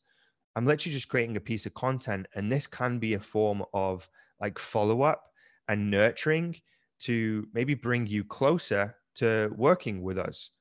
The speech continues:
right? I'm being very transparent with you 'cause I really wanna help you, um, improve your business and improve your conversions and really help you sign more clients. And so, uh,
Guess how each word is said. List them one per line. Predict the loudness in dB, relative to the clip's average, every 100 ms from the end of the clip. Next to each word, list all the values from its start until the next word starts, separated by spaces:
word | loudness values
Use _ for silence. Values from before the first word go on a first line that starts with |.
| _
right? | 2 2 0
I'm | 0
being | 2 0
very | 0 4 6 4
transparent | 2 0 -2 -4 -6 0 2 2 -2 -10 _ -20 _
with | 2 2
you | 2 0
'cause | -2 -4
I | -2
really | 0 0
wanna | -2 -4
help | -2 -2 -2 -6
you, | -6 -6 -10 _ _ _ _
um, | 0 0 -2 -6
improve | -4 -2 0 4
your | 4 4
business | 2 -2 -8 -10 -8
and | -6
improve | -4 -2 2
your | 2 2
conversions | 0 -4 -4 -4 -10 -12 -14 -18 -20 _ _
and | -4 -4 -4 -10 -14 _
really | -4 -2
help | 2 2 2
you | 0
sign | 0 -2 -4
more | -4 -8
clients. | -8 -8 -8 -10
And | -8
so, | -2 -2 -2 -8 -20 -20 _
uh, | -10